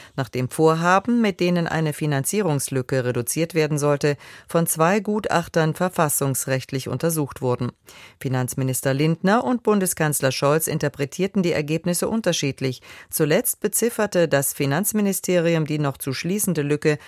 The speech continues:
auf etwa fünf Milliarden Euro. In die Verhandlungen um eine Waffenruhe im Gaza-Krieg soll etwas Bewegung gekommen sein.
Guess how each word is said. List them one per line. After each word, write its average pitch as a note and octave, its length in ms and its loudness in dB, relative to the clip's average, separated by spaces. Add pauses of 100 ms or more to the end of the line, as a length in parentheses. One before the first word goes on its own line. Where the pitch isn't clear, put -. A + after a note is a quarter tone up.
(140)
auf - 160 -4
etwa F3 340 2
fünf A#3 380 -2
Milliarden E3+ 540 2
Euro. B2 440 -2 (1500)
In A3 140 2
die A3+ 140 2
Verhandlungen A#3 680 4
um F3 260 2
eine D3+ 300 2
Waffenruhe C3+ 560 2
im B2 140 0
Gaza-Krieg E3+ 720 2
soll D#3+ 240 4
etwas D3 400 0
Bewegung D3+ 640 2
gekommen C#3 420 -2
sein. C#3+ 300 2